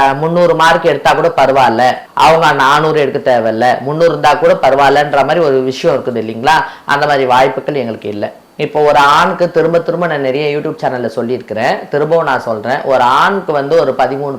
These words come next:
பதினாலு வயசுக்கு அப்புறம் எப்படி மீசை முளைக்குதோ, அவனுக்கு எப்படி ஒரு பொண்ணை பார்த்தோன்னு ஒரு காதல் வருதோ, பெண் வந்து எப்படி ஒரு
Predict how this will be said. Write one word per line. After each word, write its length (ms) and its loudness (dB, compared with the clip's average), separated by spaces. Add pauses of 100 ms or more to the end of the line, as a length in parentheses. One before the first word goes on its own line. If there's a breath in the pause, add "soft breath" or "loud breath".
பதினாலு 400 -2
வயசுக்கு 320 -2
அப்புறம் 260 -4
எப்படி 260 -6
மீசை 320 -6
முளைக்குதோ, 400 -6 (500 loud breath)
அவனுக்கு 320 0
எப்படி 220 0
ஒரு 180 -2
பொண்ணை 260 -2 (100)
பார்த்தோன்னு 420 0
ஒரு 160 -4
காதல் 360 2
வருதோ, 280 -2 (500 loud breath)
பெண் 220 4 (100)
வந்து 180 -2 (140)
எப்படி 200 -2 (100)
ஒரு 100 0